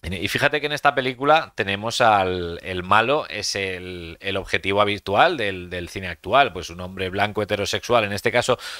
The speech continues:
todos los hombres blancos heterosexuales que tengan más de cuatro frases en la película son el malo de la película. ¿A quién ofende? A mí no, a mí no me ofende en absoluto. Pero, pero a día de hoy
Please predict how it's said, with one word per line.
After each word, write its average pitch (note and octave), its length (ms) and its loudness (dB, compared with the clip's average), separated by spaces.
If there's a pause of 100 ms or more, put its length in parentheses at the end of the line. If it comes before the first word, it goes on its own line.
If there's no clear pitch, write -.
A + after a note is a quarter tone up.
todos B2+ 340 2
los B2 160 0
hombres B2 240 -2
blancos A#2+ 300 -2
heterosexuales A2+ 640 -4
que G#2 80 -8
tengan A2 260 -2
más A2 160 -4
de A2 80 -2
cuatro G#2+ 300 0
frases G#2+ 340 -2
en G2+ 80 -2
la G2+ 80 4
película E3 400 4 (180)
son C#3 240 2
el G2+ 140 2
malo G#2 320 2
de G2 80 -2
la F#2+ 100 0
película. F2+ 440 -10 (420)
¿A A#2+ 140 4
quién E3 140 2
ofende? E3 440 2
A D2+ 160 0
mí G2 160 -4
no, B2+ 340 4
a F2 80 -4
mí G2+ 120 -6
no D#3+ 100 -2
me E3 140 4
ofende D3 400 0
en G2+ 80 -4
absoluto. G#2 600 0 (760)
Pero, F#2+ 1300 2
pero G#2+ 320 4
a G2+ 80 8
día D3+ 180 6
de F3 160 4
hoy F#3 300 2